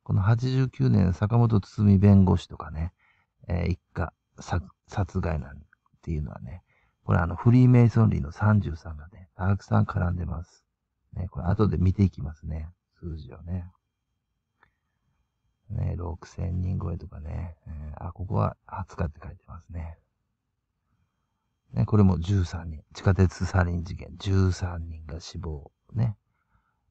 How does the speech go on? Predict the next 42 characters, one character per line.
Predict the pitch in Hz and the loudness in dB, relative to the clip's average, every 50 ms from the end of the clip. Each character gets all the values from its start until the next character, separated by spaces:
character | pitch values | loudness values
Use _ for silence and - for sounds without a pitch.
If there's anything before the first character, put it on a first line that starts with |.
| _ _ - | _ _ -10
六 | - 90 - | -8 -8 -6
千 | - 95 90 85 | -4 -2 -2 -2
人 | 82 85 80 | -2 -2 -4
以 | 78 | -6
上 | 80 - - 73 69 | -6 -8 -10 -8 -6
が | 69 - - - - _ _ | -4 -2 -2 -4 -4 _ _
負 | - - | -20 -20
傷 | - - - - - | -16 -14 -14 -16 -16
し | - - | -18 -18
た | - - | -20 -20
と。 | - - - - - - _ _ _ _ - | -20 -20 -20 -20 -20 -20 _ _ _ _ -6
ね。 | 110 117 117 110 - _ _ _ _ _ _ _ _ _ - | -4 -4 -4 -4 -8 _ _ _ _ _ _ _ _ _ -4
こ | - 101 | 0 2
う | 117 | 4
い | |
う | 135 | 4
の | 135 | 4
で | 107 87 | 4 2
も | 76 80 82 | 0 -2 -2
十 | 87 90 90 | 0 0 0
三 | - - 90 87 78 | 0 -2 -2 -2 -4
が | 78 | -6
出 | 78 76 | -8 -8
て | 73 80 82 | -10 -12 -12
き | - 85 | -12 -10
ま | 76 71 71 - | -10 -10 -12 -14
す。 | - _ _ _ _ _ _ _ _ _ _ _ _ _ _ _ _ _ _ _ _ _ _ _ _ _ _ _ _ - | -18 _ _ _ _ _ _ _ _ _ _ _ _ _ _ _ _ _ _ _ _ _ _ _ _ _ _ _ _ -8
ね。 | 90 90 87 87 - _ _ _ _ _ _ - - 87 | -6 -6 -6 -8 -10 _ _ _ _ _ _ -18 -14 -14
う | |
ん。 | 87 85 - - - _ _ _ _ _ _ _ _ _ _ _ _ _ _ _ _ _ _ _ _ _ _ _ _ - | -14 -14 -14 -16 -20 _ _ _ _ _ _ _ _ _ _ _ _ _ _ _ _ _ _ _ _ _ _ _ _ -16
こ | - 87 87 | -12 -10 -10
れ | 87 85 | -8 -8
は | 80 | -8
あ | |
れ | 80 80 | -10 -10
で | 78 - | -12 -14
す | - - _ | -16 -18 _
け | 87 | -20
ど。 | 85 85 87 85 _ _ _ _ _ _ _ _ _ _ _ _ _ _ _ _ _ _ _ _ _ _ _ _ _ - | -20 -20 -20 -20 _ _ _ _ _ _ _ _ _ _ _ _ _ _ _ _ _ _ _ _ _ _ _ _ _ -18
十 | 92 98 90 85 | -16 -14 -14 -14
三 | - - - 76 | -14 -16 -18 -18
人。 | - 73 - | -18 -20 -20